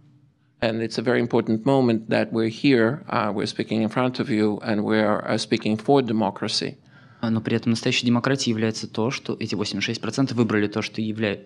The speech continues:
Speaker 2: то, что у нас есть.
Speaker 1: But, uh, the, also the fact of this democracy is that, uh, those eighty-six percent did, uh, elect what we have today.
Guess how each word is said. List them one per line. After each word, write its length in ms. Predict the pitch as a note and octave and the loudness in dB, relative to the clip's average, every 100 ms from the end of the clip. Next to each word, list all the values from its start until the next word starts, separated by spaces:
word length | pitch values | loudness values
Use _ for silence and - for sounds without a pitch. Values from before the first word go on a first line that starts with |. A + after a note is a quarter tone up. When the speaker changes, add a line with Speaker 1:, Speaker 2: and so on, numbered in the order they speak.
| D#2 | -12
Speaker 2:
то, 120 | - A2 | -6 -8
что 180 | - | -6
у 20 | G#2 | -8
нас 200 | F#2+ - | -8 -10
есть. 340 | G2+ - - - | -10 -10 -18 0
Speaker 1:
But, 300 | A#2 G#2 - | 2 2 2
uh, 400 | A#2 A2+ G2+ G2+ | 2 4 4 0
the, 400 | - B2 A2+ G#2+ | -2 0 2 2
also 420 | A2 A2+ B2 - | 2 0 2 2
the 80 | G#2+ | 2
fact 340 | A2 D#3+ - B2 | 2 2 2 -2
of 80 | A2+ | -2
this 180 | G#2+ | -2
democracy 540 | - A2 G#2+ G#2 - A2+ | 0 0 0 -4 -2 -2
is 120 | A2 | 0
that, 320 | A2 G#2+ - - | 0 0 -4 -4
uh, 240 | A2+ G#2+ | -2 0
those 280 | A#2 A2 A2 | 2 2 2
eighty-six 480 | A2 G#2+ - G#2 - | 0 0 -4 -4 -6
percent 560 | - - B2 A2 - | -4 0 0 0 0
did, 300 | C#3 A#2+ G#2 - - - - | 2 2 0 -10 -20 -12 -4
uh, 160 | A2 - | -2 0
elect 500 | A2 G#2+ - - - | 2 2 0 -10 -10
what 240 | B2+ A2+ | -6 -4
we 100 | A2+ | -2
have 180 | A2+ - | -2 -4
today. 360 | - A2+ - | -6 -6 -6